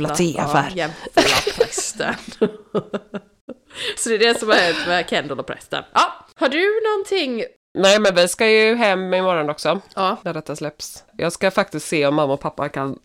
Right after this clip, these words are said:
Speaker 2: ta barnen lite, så jag och Tyler kan typ ha ett planeringsmöte.
Speaker 1: Ja, bra.
Speaker 2: <laughs> För att nu är det så mycket, va?
Speaker 1: Ja, är det så?
Speaker 2: Vi har ju bara, nej men alltså hela, sen vi flyttade in då i november så har det ju varit så, "Ja, vi väntar till efter jul, vi
Speaker 1: Mm.
Speaker 2: väntar till efter jul, vi väntar till efter jul."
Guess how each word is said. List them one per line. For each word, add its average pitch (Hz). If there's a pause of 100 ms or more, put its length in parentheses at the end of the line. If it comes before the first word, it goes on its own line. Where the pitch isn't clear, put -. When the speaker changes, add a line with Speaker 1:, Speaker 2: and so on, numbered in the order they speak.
Speaker 2:
ta 143
barnen 143
lite, 151
så -
jag 135
och 135
Tyler 131
kan 147
typ -
ha 139
ett -
planeringsmöte. 143
Speaker 1:
Ja, 180
bra. 160
Speaker 2:
<laughs> - (180)
För 170
att 202
nu 165
är 190
det 147
så 139
mycket, 135
va? 123 (240)
Speaker 1:
Ja, 135 (280)
är 175
det 175
så? - (400)
Speaker 2:
Vi 165
har 180
ju 240
bara, 370
nej 285
men 311
alltså 320
hela, 202
sen 214
vi 202
flyttade 214
in 262
då 185
i 151
november 143
så 208
har 190
det 185
ju 185
varit 135
så, -
"Ja, 214
vi 226
väntar 233
till -
efter -
jul, 78
vi 170
Speaker 1:
Mm. 190
Speaker 2:
väntar 214
till 151
efter -
jul, 123
vi 131
väntar 190
till 160
efter 139
jul." 139